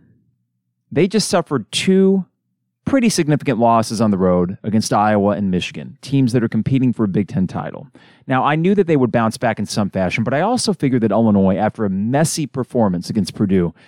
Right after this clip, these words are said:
would have a little bit something more than they do tonight. And instead, we get perhaps the most piss-poor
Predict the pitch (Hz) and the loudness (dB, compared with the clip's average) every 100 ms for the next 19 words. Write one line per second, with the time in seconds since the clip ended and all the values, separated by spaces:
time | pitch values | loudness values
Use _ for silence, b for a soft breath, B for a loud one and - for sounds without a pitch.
0 | b - 117 117 107 104 110 143 143 - | b -4 -2 -2 -4 -4 -2 0 -2 -2
1 | 120 117 - - 110 101 101 92 95 92 | -2 -2 -2 -4 -2 -2 -2 0 0 0
2 | 92 85 87 - 95 78 - - _ _ | -2 0 -2 -2 -6 -6 -10 -20 _ _
3 | _ _ _ _ _ _ - 139 139 127 | _ _ _ _ _ _ -4 0 0 -2
4 | - 190 117 76 - - _ _ _ _ | -2 0 0 -2 -12 -20 _ _ _ _
5 | _ - 127 180 190 170 156 135 135 - | _ 0 2 2 0 0 -2 0 -2 -2
6 | 147 127 123 - - 165 185 - - 139 | -2 0 -2 -4 -4 -2 -2 -4 0 2
7 | 120 117 120 | 4 2 -2